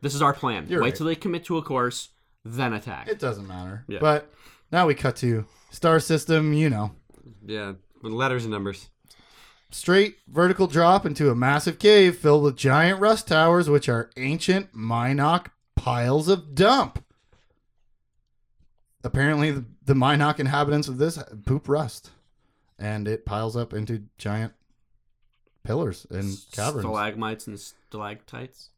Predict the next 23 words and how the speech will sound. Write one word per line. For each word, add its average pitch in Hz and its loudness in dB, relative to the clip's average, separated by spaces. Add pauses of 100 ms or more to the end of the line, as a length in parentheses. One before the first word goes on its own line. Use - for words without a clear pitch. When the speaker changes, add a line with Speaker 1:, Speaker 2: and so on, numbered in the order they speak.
(120)
Speaker 2:
Sure. 143 -4
What 165 4
a 175 4
roller 147 2
coaster. 98 -6 (160)
<laughs> 104 -4 (580)
Uh, 107 -6
I 110 -8
don't 131 -4 (580)
wanna 110 -6
ride 110 -6
your, 101 -6 (100)
your 90 -10
ancient 113 -6
rusty 107 -8
roller 98 -8
coaster, 87 -12
lady. 87 -10 (320)
Speaker 1:
Poop 120 -8
Speaker 2:
That 120 2
Speaker 1:
coaster? 139 -4
Speaker 2:
sounds 113 -2
filthy, 120 -4